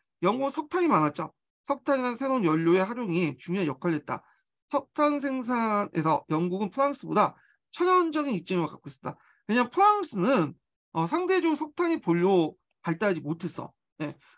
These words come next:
그러다 보니까 석탄을 통한 증기기관 발달 또한 반-, 뭐냐, 발달하지 못했기 때문에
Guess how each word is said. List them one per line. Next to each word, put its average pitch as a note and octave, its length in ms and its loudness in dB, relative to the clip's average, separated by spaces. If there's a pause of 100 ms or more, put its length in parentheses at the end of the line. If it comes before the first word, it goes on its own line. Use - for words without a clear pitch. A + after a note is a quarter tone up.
그러다 A#3 220 4
보니까 A3+ 160 0
석탄을 D#4 520 0
통한 A#3+ 220 -2
증기기관 G#3 540 -2
발달 D#3 400 0
또한 F#3 260 4 (360)
반-, F#3+ 280 -4 (180)
뭐냐, D3 280 -2
발달하지 E3+ 380 -2
못했기 C#3+ 320 -6
때문에 D#3 440 -4